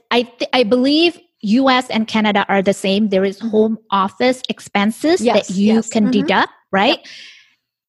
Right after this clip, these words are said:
Speaker 1: That absolutely needs to be included in
Speaker 2: Mm-hmm.
Speaker 1: your pricing. That
Speaker 2: Right.
Speaker 1: is part of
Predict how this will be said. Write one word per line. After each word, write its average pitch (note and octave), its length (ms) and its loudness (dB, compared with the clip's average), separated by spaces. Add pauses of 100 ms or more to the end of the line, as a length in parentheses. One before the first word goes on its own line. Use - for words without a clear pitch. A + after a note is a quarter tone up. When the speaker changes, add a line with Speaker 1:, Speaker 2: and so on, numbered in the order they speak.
(220)
Speaker 1:
That F#4 280 0 (240)
absolutely A#3 960 0
needs A#3+ 540 0
to C4 100 -2
be A3+ 360 -2
included G3+ 580 0 (140)
in G3+ 160 -2
Speaker 2:
Mm-hmm. G3+ 100 2
Speaker 1:
your F#3 160 0
pricing. F3+ 560 -10 (140)
That A3+ 240 -2
Speaker 2:
Right. - 100 -20
Speaker 1:
is - 160 -12 (120)
part A3+ 280 0 (240)
of G#3 240 2